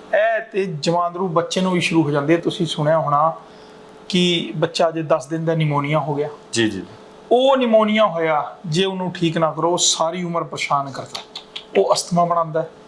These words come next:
Speaker 1: ਬੱਚੇ ਦੀ ਚ ਵੀਕਨੈਸ ਰਹਿੰਦੀ ਹੈ, ਬੱਚਾ ਦੀ ਗਰੋਥ ਪੂਰੀ ਨਹੀਂ ਹੁੰਦੀ।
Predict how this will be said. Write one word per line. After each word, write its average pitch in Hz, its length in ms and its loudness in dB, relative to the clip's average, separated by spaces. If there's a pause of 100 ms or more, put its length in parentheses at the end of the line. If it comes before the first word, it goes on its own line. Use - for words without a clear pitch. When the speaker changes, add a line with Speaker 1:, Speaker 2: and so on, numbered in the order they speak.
(600)
Speaker 1:
ਬੱਚੇ 165 400 0
ਦੀ 170 100 0
ਚ 160 140 -8
ਵੀਕਨੈਸ 160 480 2
ਰਹਿੰਦੀ 156 340 2
ਹੈ, 147 120 -2 (1000)
ਬੱਚਾ 170 480 -2
ਦੀ 165 140 -6
ਗਰੋਥ 170 400 0
ਪੂਰੀ 175 260 0
ਨਹੀਂ 165 140 -2
ਹੁੰਦੀ। 151 300 -2